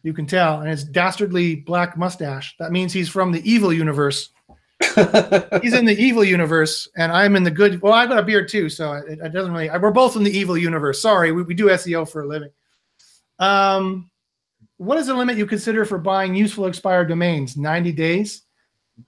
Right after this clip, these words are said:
Speaker 2: Depends on the links that you're getting out of them. Uh, if there's some kick-ass links on there, then just buy it and use and three oh one it, like I just said. Or three oh one it to a switch to filter out. Uh,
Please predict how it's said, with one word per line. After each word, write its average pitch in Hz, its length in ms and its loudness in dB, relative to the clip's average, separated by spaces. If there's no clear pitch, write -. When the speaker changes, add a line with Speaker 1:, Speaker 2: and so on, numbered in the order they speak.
Speaker 2:
Depends 196 320 4
on 151 120 6
the 123 60 6
links 120 320 4
that 120 100 4
you're 117 120 6
getting 120 240 -4
out 107 140 -2
of 107 120 -4
them. 107 220 -12
Uh, 110 260 2
if 107 220 0
there's 117 280 4
some 120 200 -2
kick-ass 117 540 0
links 143 240 -2
on 98 160 -4
there, 107 220 -6
then 101 220 -10
just - 280 -12
buy 120 200 6
it - 160 -2
and 101 180 -10
use 104 240 -10
and 101 320 -10
three 107 180 -2
oh 104 100 0
one 107 160 0
it, 110 120 -2
like 104 140 -2
I 98 60 -2
just 101 220 -8
said. 113 320 4
Or 113 100 6
three 131 260 8
oh 117 140 8
one 120 160 6
it 120 120 2
to 117 180 4
a 110 40 2
switch 117 380 2
to 107 220 0
filter 110 480 -4
out. 147 180 0
Uh, 107 300 -6